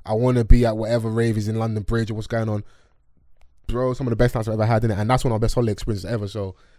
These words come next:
yeah. And I, and I, and I don't know how revered that man is outside of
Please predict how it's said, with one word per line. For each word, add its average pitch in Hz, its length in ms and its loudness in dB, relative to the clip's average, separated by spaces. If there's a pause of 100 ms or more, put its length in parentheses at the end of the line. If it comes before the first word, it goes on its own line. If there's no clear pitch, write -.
(160)
yeah. 95 240 -10 (180)
And 107 100 -10
I, 117 100 -4
and 127 160 -4
I, 139 180 0
and 139 120 0
I 139 80 4
don't 143 180 2
know 135 100 0
how 139 120 0
revered 123 440 2
that 113 140 0
man 117 160 -4
is 107 200 -8
outside 117 560 -2
of 104 180 -4